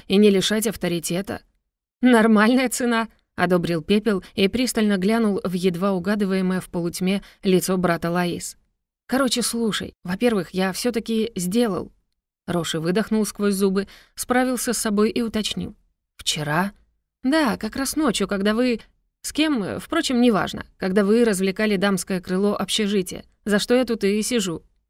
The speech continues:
«Ага, понял», озадаченно потеребил тот мочку уха.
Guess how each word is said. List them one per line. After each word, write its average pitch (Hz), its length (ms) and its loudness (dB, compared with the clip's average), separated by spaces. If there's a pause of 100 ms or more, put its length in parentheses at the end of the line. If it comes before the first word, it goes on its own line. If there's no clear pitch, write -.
(120)
«Ага, 170 540 0
понял», 175 580 0 (340)
озадаченно 185 600 0
потеребил 180 560 -2
тот 226 260 -6
мочку 208 400 0
уха. 190 320 -4